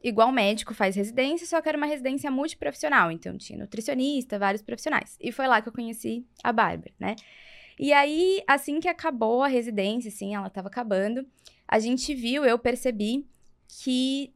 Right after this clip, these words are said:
trabalhar num ambiente hospitalar, na, naquelas condições, assim, de dar plantão e tudo mais, não era uma coisa que eu queria. E aí, eu fui seguindo mais pro caminho do consultório, de atendimentos.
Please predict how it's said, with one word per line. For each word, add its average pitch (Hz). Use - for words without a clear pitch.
trabalhar 285
num 311
ambiente 254
hospitalar, 220
na, 208
naquelas 226
condições, 220
assim, 208
de 202
dar 214
plantão 220
e -
tudo 233
mais, 269
não 320
era 294
uma 294
coisa 262
que 262
eu 262
queria. 285
E 240
aí, 247
eu 254
fui 262
seguindo 254
mais 233
pro 247
caminho 226
do 208
consultório, 240
de 196
atendimentos. 202